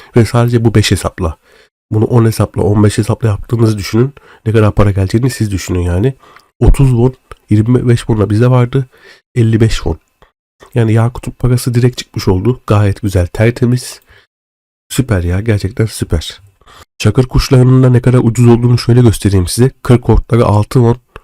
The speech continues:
Onun dışında otuz dokuz ort. Onun dışında kırk dört ortalama delicili yedi won. Kırk üç ortalama şimşeklisi gördüğünüz gibi sekiz won, kırk dört ortalama sekiz won. Çakır kuşları çok güzel. Bak, kırk ort. Oha, bayağı ucuz ha.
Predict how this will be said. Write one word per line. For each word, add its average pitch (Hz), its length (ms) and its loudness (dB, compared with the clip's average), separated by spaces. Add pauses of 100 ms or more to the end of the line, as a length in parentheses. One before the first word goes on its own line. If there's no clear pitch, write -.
(320)
Onun 110 180 2
dışında - 180 -6
otuz 117 220 0
dokuz 113 240 0
ort. 110 280 0 (360)
Onun 113 200 2
dışında 120 380 -2
kırk - 280 -2
dört 123 160 2
ortalama 110 460 2 (480)
delicili 104 460 0 (100)
yedi 101 240 2
won. 107 220 4 (580)
Kırk 104 220 0
üç - 120 -4
ortalama 110 380 2
şimşeklisi - 760 -2 (600)
gördüğünüz 104 220 4
gibi - 80 -8
sekiz - 300 -2
won, 113 180 0
kırk - 220 -14
dört 110 160 2
ortalama 98 320 2
sekiz 90 320 -6
won. 117 200 0 (640)
Çakır 113 240 -2
kuşları 113 320 0
çok 120 160 0
güzel. 104 180 0
Bak, 98 140 0 (240)
kırk - 480 0
ort. 131 460 0 (840)
Oha, 101 300 2
bayağı 107 280 4
ucuz 92 260 0
ha. 107 160 0